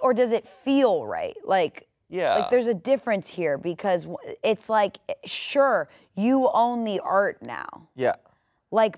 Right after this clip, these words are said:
Speaker 2: Yeah.
Speaker 1: but, d-, but, like, I don't know. Yeah. But
Speaker 3: It's
Speaker 1: if
Speaker 3: not
Speaker 1: they weren't
Speaker 3: linear, it's a
Speaker 1: friends, is this
Speaker 3: web.
Speaker 1: okay?
Speaker 3: Yeah.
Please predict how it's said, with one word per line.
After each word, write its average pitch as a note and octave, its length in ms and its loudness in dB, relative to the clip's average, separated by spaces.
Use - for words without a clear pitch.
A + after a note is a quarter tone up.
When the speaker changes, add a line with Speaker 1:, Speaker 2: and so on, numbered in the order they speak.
Speaker 2:
Yeah. A3 180 2
Speaker 1:
but, - 220 -20
d-, G3+ 240 -2
but, G3 420 0
like, G3+ 460 0
I G#3 160 -2
don't G3 220 0
know. E3+ 280 0
Yeah. F3 300 2
But E4+ 240 2
Speaker 3:
It's F3 140 2
Speaker 1:
if D4 80 4
Speaker 3:
not G#3 120 4
Speaker 1:
they D4 120 4
weren't C#4 240 2
Speaker 3:
linear, G4+ 240 -2
it's - 40 -4
a E4 40 2
Speaker 1:
friends, A#3+ 320 0
is - 60 -10
this C#3+ 360 2
Speaker 3:
web. G#3 100 4
Speaker 1:
okay? - 400 -6
Speaker 3:
Yeah. A#2+ 160 -16